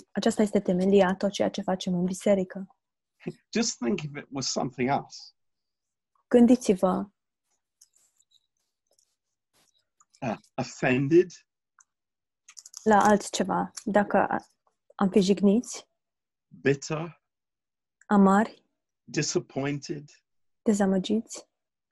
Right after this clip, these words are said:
Speaker 2: Complaining.
Speaker 1: Ne, să ne plângem.
Speaker 2: Negative.
Speaker 1: Nega-, să fim negativi.
Speaker 2: Angry.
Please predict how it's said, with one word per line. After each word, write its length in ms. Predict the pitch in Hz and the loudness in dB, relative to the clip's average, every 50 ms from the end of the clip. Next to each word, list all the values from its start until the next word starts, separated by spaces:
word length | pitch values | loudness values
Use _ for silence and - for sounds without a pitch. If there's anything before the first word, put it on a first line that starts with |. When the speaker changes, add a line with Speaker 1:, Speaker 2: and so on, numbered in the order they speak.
| _ _ - | _ _ -8
Speaker 2:
Complaining. 840 | - - 131 - - - 147 143 147 143 143 139 139 139 143 147 131 - _ _ _ _ _ _ _ _ _ _ _ _ _ _ _ _ _ _ _ _ _ _ _ | -8 -8 -8 -10 -8 -4 -2 -2 -2 -2 -4 -6 -8 -10 -10 -12 -16 -18 _ _ _ _ _ _ _ _ _ _ _ _ _ _ _ _ _ _ _ _ _ _ _
Speaker 1:
Ne, 260 | - 220 214 196 202 | -2 0 0 0 -2
să 180 | - - - 226 | -8 -4 0 2
ne 140 | 208 202 190 | 2 2 2
plângem. 680 | 196 - 214 220 226 220 - 240 240 240 240 240 - _ - - - _ _ _ _ - | 2 2 4 4 4 4 2 2 2 2 0 -2 -4 _ -20 -20 -20 _ _ _ _ -14
Speaker 2:
Negative. 800 | - 110 123 127 135 139 147 147 - - - - 202 139 135 127 - _ _ _ _ _ _ _ _ _ _ _ _ _ _ _ _ _ _ _ _ | -4 -2 0 0 2 0 -2 -4 -6 -8 -10 -8 -8 -6 -8 -10 -12 _ _ _ _ _ _ _ _ _ _ _ _ _ _ _ _ _ _ _ _
Speaker 1:
Nega-, 400 | 240 214 208 185 196 196 180 - | 2 4 6 6 4 2 0 -4
să 140 | - - - | -8 -8 -4
fim 140 | 185 214 208 | 0 2 2
negativi. 720 | 196 190 185 202 185 - - 233 220 226 240 - - - _ _ _ _ _ _ _ | 4 2 2 0 -2 -2 2 2 2 2 2 -2 -12 -20 _ _ _ _ _ _ _
Speaker 2:
Angry. 920 | - 139 131 147 147 151 156 147 143 143 151 160 160 156 160 156 - _ | -2 0 0 0 0 0 -2 -4 -4 -2 -2 -2 -2 -2 -6 -10 -14 _